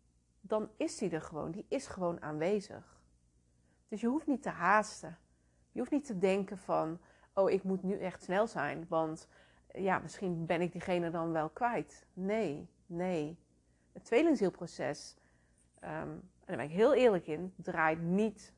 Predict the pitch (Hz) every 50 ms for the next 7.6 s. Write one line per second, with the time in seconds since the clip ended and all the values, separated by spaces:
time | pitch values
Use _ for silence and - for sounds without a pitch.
0 | _ _ - - 160 160 160 160 175 185 185 180 - - - 208 226 226 185 147
1 | 143 156 - - _ - - - _ - 220 247 - 302 233 - - - - 269
2 | 339 339 269 202 175 170 170 175 - _ - - 175 165 160 160 160 165 - _
3 | - 165 160 170 - - - - - 123 _ - - 180 214 277 339 - - -
4 | 131 139 143 135 - 160 160 - - - 151 127 - 160 - - - - - -
5 | - - _ _ _ _ _ _ _ _ _ _ _ _ _ _ _ - 208 208
6 | - 233 226 - - 202 202 220 233 247 254 233 226 226 240 233 - - 208 190
7 | 185 180 - - - - 233 247 220 175 160 160